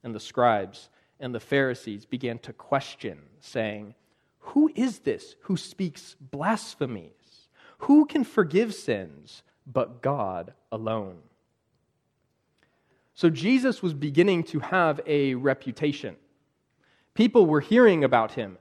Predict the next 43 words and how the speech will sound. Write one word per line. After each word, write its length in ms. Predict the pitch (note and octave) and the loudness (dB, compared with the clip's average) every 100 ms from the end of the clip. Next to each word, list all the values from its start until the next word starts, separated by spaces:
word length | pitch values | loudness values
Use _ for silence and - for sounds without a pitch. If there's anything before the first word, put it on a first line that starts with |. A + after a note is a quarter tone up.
| - | 0
The 120 | E3 | 2
religious 640 | D#3 D3 G#3+ C#4 C4 - | 4 4 4 4 0 0
leaders 600 | D3+ A#2+ G#2 F2 - - _ | 0 0 -4 -8 -20 -20 _
heard 240 | - G#3 A3+ | 4 6 6
of 160 | D3 | 4
him, 300 | C#3 G#2 G2+ - - | 0 -4 -6 -18 -8
and 220 | D3 D3+ | -2 0
they 160 | D#3+ A3 | 2 2
said, 340 | - D#3+ C#3+ - _ | 2 2 2 -6 _
"We 160 | C#3+ F#3 | -2 0
want 140 | F#3 | 2
to 60 | E3+ | 0
know 160 | E3 F3 | 0 2
more. 280 | G#3+ - - _ _ _ _ _ | 0 -2 -10 _ _ _ _ _
We 160 | D#3+ A3 | 0 4
want 200 | A3 G3+ | 4 4
to 100 | G#3+ | 2
identify 880 | F3+ G3 A3+ G#3 - C#3+ C3 C3 C3+ | 2 2 2 0 -2 0 2 0 -2
who 680 | D3+ - G#3+ G3+ G3 G3 D#3+ | -6 0 0 2 -2 -6 -4
this 240 | E3 - | -4 -4
Jesus 460 | - F#3+ E3 D#3 - | -8 -6 -4 -6 -4
figure 360 | D3 C#3+ C#3+ | -4 -2 2
is." 580 | F#3+ D3+ - - - - _ _ - | 2 2 -2 -14 -20 -20 _ _ -2
We 120 | D#3 | -2
see 240 | - A3+ A3 | 0 0 4
there 180 | D#3+ | 4
in 120 | C#3 C#3+ | 2 2
verse 220 | D3 - | -2 2
seventeen 480 | D#3 D3 - G#3 D#3 | 0 0 -2 -2 2
that 140 | C#3 | 4
they 100 | F#3+ | 6
were 140 | D#3+ | 6
coming 540 | - A#3 A#3 D#3+ G3+ A3 - - - _ | 4 2 4 2 0 -2 -8 -20 -20 _
from 180 | - F3+ | 6 8
every 240 | G#3+ A#3+ | 8 8
village 340 | G#3+ B3 A#3 G#3 | 8 8 8 4
in 100 | A3+ | 6
Galilee 580 | A#3+ B3 A3 E3 D3 D3+ | 6 8 8 8 6 6
and 120 | E3 | 2
Judea 580 | F#3+ F#3+ B3 G3 D#3 F3 | -2 0 4 8 8 6
and 180 | G3 F3+ | 2 2
from 180 | G#3+ | 0
Jerusalem. 760 | F3+ G#3+ B3 A3 G3 D3 A2 | 2 0 0 0 2 4 2